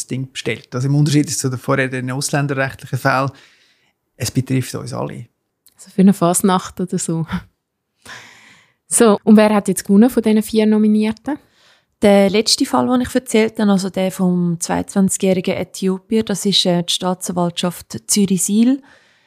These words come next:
Speaker 3: Ähm, die Jury ist sich dort, äh, einig gewesen. Also alle drei haben gefunden, das ist der stossendste von diesen vier. Ähm,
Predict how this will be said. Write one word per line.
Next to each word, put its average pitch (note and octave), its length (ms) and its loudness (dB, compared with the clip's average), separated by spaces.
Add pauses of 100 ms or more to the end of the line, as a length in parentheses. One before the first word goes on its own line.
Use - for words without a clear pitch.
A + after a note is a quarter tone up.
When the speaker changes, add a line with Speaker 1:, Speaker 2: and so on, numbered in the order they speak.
(240)
Speaker 3:
Ähm, G3 500 4 (260)
die A3+ 80 2
Jury A3 500 2
ist - 200 -4
sich G3 180 -4
dort, F#3+ 360 -2
äh, F3+ 500 0
einig G3 500 -2
gewesen. A3+ 460 -2
Also F#3+ 240 -4
alle F#3+ 180 -4
drei G3+ 260 -2
haben F#3+ 120 -2
gefunden, F#3 320 -4
das F3 160 -8
ist - 180 -4
der - 60 -8
stossendste G3 760 -2
von G3+ 140 -6
diesen F#3+ 220 0
vier. G3+ 320 -2 (560)
Ähm, F3+ 460 4